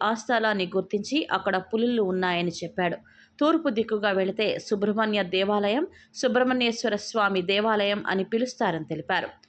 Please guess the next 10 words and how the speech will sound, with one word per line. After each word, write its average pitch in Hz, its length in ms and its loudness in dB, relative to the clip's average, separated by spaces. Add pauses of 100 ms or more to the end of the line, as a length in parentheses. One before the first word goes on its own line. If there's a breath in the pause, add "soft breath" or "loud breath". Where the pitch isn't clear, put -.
(340 soft breath)
ప్రస్తుతం 269 480 0 (100)
ఆలయాన్ని 247 460 2
నిర్వహిస్తున్న 214 680 2 (180)
చల్లపల్లి 233 560 0
రాజకుటుంబానికి 208 1000 -2
శ్రీ 202 220 -2
సుబ్రహ్మణ్యేశ్వర 214 800 -2
స్వామి 185 400 0
ప్రధాన 185 420 -2
దైవం. 170 360 -4